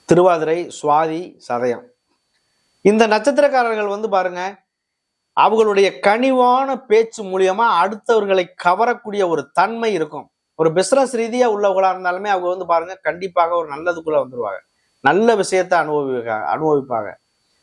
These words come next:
அவங்க எல்லா வகையிலையுமே ஒரு திறமையான ஆளாவும்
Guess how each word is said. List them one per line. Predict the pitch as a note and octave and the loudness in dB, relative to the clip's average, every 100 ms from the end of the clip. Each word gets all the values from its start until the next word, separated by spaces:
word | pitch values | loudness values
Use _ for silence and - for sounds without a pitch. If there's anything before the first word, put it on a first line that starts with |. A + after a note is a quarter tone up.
| _ | _
அவங்க | - D3+ D3 | 2 4 4
எல்லா | C3+ E3+ F#3 F#3 | 4 4 2 0
வகையிலையுமே | F3 F3+ C#3+ E3+ F#3+ G3 F#3 G3+ F#3+ | -4 -8 -4 0 0 0 -2 -4 -2
ஒரு | D#3 - | -4 -2
திறமையான | - E3 F#3+ G3 F#3+ F#3 D#3 | -2 0 0 0 0 2 0
ஆளாவும் | D3 D3 F3+ | 0 -2 -6